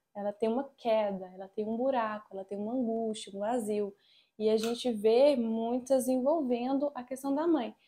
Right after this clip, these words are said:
Tem alguns casos ou outro que tem envolvendo a questão paterna, mas a depressão, ela é muito forte a mãe. Se a gente for olhar a depressão, a depressão, ela é uma perca na energia vital.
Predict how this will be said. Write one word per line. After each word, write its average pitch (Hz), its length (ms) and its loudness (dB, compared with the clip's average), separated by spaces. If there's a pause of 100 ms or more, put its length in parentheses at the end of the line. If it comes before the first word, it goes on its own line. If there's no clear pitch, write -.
(200)
Tem 427 220 0
alguns 370 580 4
casos 285 480 4
ou 254 180 6
outro 233 260 2
que - 80 -20
tem 254 200 0
envolvendo 262 380 4
a 240 60 -4
questão 226 380 -12
paterna, 220 640 -2
mas 226 180 -4
a 226 60 0
depressão, 233 440 -6
ela 233 100 -4
é - 20 -4
muito 226 260 -8 (100)
forte 220 480 -4 (300)
a 226 100 -2
mãe. 226 460 4 (380)
Se - 100 0
a 220 40 6
gente 277 280 0
for 247 300 4
olhar 220 480 4
a 208 40 2
depressão, 208 760 -2 (400)
a 196 40 -4
depressão, 226 580 0
ela 240 260 6
é 240 80 6
uma 240 240 4 (180)
perca 285 320 6
na 311 120 4
energia 285 400 2
vital. 202 500 -4